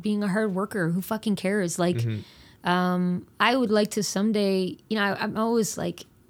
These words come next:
Speaker 1: I think both my, my, m-, m-, not just me, but, like, working with Dale Murray too, like, uh, I think we both, like, are always trying to do better in the studio, trying to be better, uh, performers,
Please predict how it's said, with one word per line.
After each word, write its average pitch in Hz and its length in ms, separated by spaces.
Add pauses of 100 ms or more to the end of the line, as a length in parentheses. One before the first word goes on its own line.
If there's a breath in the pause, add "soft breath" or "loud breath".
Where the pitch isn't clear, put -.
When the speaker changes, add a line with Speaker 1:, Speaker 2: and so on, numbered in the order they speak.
(320)
Speaker 1:
I 190 80
think 202 320
both 196 280
my, 196 200
my, 220 180
m-, 214 500
m-, 170 160
not 269 220
just 220 180
me, 254 200
but, 190 180
like, 185 180
working 214 240
with 185 140
Dale 180 240
Murray 202 380
too, 214 320
like, 175 200 (720 loud breath)
uh, 175 440 (320)
I 190 60
think 233 180
we 233 80
both, 190 440
like, 165 220 (600)
are 180 160
always 180 440 (320)
trying 202 200
to 190 80
do 180 160
better 190 440 (240)
in 196 140
the 175 60
studio, 202 760 (640 soft breath)
trying 247 180
to 254 40
be 214 100
better, 185 480 (460)
uh, 156 360 (120)
performers, 214 800